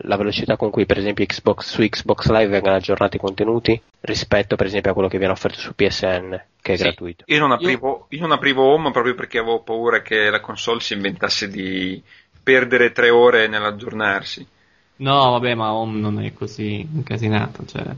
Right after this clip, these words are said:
Speaker 3: sì, a volte è un po' lento, ma non, non è così.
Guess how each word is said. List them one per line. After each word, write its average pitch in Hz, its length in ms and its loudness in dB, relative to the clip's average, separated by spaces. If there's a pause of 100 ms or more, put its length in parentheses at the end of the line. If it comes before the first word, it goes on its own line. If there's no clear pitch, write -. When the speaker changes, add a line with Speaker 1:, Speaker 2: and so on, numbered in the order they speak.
Speaker 3:
sì, - 300 -4 (280)
a 123 80 0
volte 113 680 2
è 113 60 2
un 117 160 2
po' 117 100 2
lento, 107 420 2
ma 104 260 0
non, 113 320 -4
non 107 200 -2
è 92 240 -4
così. - 380 -16